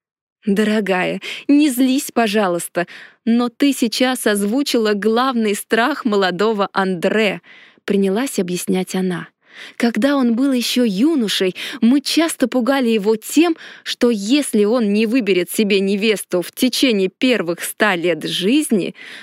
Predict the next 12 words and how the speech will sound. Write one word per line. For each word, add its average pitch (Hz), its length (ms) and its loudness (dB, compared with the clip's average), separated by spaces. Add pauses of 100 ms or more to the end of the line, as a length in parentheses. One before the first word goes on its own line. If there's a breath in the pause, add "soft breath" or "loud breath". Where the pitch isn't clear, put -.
(120)
то 285 160 4
мы 330 340 2
отдадим 240 600 0
его 208 360 0
ведьмам 269 600 0 (260 loud breath)
для 240 280 2
размножения. 190 960 0 (400 loud breath)
Представляю, 254 920 0
как 269 260 0 (200)
он 269 280 2
бы 214 140 2
отчаялся, 208 920 -2